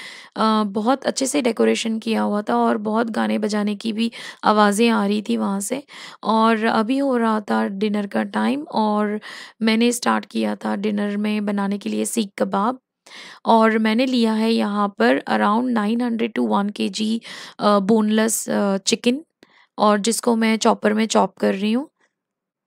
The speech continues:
आप कीमा भी ले सकते हो चिकन का। और उसी चॉपर में मैंने डाले थे, अ, चार-पाँच, अ, लहसुन, अ,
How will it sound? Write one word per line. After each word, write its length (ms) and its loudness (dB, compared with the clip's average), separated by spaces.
आप 180 6
कीमा 380 2
भी 120 4
ले 160 4
सकते 280 2
हो 120 8
चिकन 400 -2
का। 200 2
और 480 2
उसी 400 0
चॉपर 360 6
में 140 2
मैंने 300 0
डाले 320 0
थे, 300 0
अ, 40 -6
चार-पाँच, 640 4
अ, 400 2
लहसुन, 560 0
अ, 580 -2